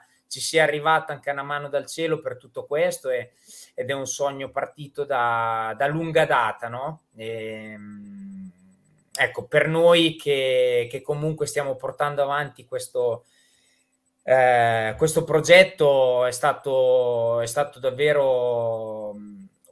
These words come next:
un, un, un concentrato di emozioni pazzesche, con Nadia lì, con, eh, parte della famiglia, insomma, eh, lì, eh, ecco,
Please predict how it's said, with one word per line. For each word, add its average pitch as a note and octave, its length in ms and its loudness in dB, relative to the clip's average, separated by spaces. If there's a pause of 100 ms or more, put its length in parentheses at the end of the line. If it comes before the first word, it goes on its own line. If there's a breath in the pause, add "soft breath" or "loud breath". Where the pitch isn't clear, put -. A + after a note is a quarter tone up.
(240)
un, C#3 1000 -12
un, D3+ 260 -4
un D#3 240 -4
concentrato E3 800 2
di D3+ 120 -2
emozioni D#3+ 1000 -2
pazzesche, A2 840 0 (280 soft breath)
con C3+ 220 2
Nadia C#3 360 2
lì, C3+ 460 -4
con, C3 320 -8
eh, A#2+ 340 -4
parte C3 340 0
della C3 200 0
famiglia, B2+ 540 -10
insomma, A#2+ 480 -6 (280 loud breath)
eh, A2+ 400 -4
lì, B2+ 380 -4 (240 loud breath)
eh, A2+ 840 0 (1300)
ecco, A#2+ 360 -4